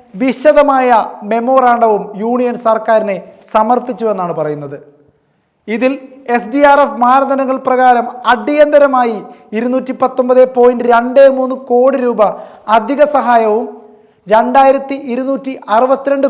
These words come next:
കോടി രൂപ പുനർനിർമ്മാണ ചെലവും അഭ്യർത്ഥിച്ചതാണ്. ഇക്കാര്യം യൂണിയൻ സർക്കാർ കേരള ഹൈക്കോടതിയിൽ സമർപ്പിച്ച സത്യവാങ്മൂലത്തിലടക്കം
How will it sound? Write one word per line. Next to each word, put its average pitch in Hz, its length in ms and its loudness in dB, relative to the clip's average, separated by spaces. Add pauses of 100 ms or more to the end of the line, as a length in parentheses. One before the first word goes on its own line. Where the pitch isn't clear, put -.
കോടി 247 260 2
രൂപ 233 140 0 (600)
പുനർനിർമ്മാണ 262 680 2 (140)
ചെലവും 220 320 0 (240)
അഭ്യർത്ഥിച്ചതാണ്. 170 720 -4 (960)
ഇക്കാര്യം 269 440 2 (360)
യൂണിയൻ 277 380 0
സർക്കാർ 269 300 0 (220)
കേരള 269 260 2 (120)
ഹൈക്കോടതിയിൽ 247 480 -2 (100)
സമർപ്പിച്ച 226 380 -4 (140)
സത്യവാങ്മൂലത്തിലടക്കം 240 1400 -2